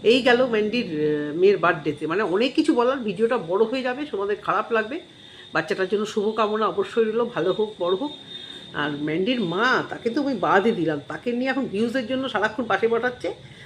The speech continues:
সে দুটো দাঁত কেলিয়ে। আর এই ম্যান্ডির মাকে তো মানে ওই ঘোড়া দালাল কী যে ছেড়ে করেছিল, সামনে দাঁড়িয়ে দাঁড়াতে সত্যি আমার মনে হয় কি, আমি যেটা বলি বরাবরই, এটা পুরোটাই না ওদের গেম প্ল্যানিং ছিল একটা,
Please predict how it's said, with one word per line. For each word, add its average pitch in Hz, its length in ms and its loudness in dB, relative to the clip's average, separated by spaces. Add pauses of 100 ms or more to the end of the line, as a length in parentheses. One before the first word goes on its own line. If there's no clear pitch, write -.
(220)
সে 208 300 6
দুটো 185 260 2
দাঁত 185 300 2
কেলিয়ে। 269 340 2 (300)
আর 156 100 0
এই 185 140 8
ম্যান্ডির 185 380 4
মাকে 185 280 4
তো 202 220 6
মানে 202 240 4
ওই 190 120 8
ঘোড়া 180 280 4
দালাল 185 340 2 (160)
কী 196 140 -6
যে 240 200 0
ছেড়ে 233 280 4 (120)
করেছিল, 208 500 8 (760)
সামনে 185 340 2
দাঁড়িয়ে 220 440 4
দাঁড়াতে 202 500 4
সত্যি 254 200 0
আমার 240 180 2
মনে 262 220 2
হয় 294 160 2
কি, 311 120 4
আমি 247 200 2
যেটা 269 200 2
বলি 240 280 2
বরাবরই, 185 420 2
এটা 277 160 2
পুরোটাই 269 460 0
না 415 80 4
ওদের 233 240 0
গেম 196 240 4
প্ল্যানিং 151 340 0
ছিল 135 180 -8
একটা, - 260 -12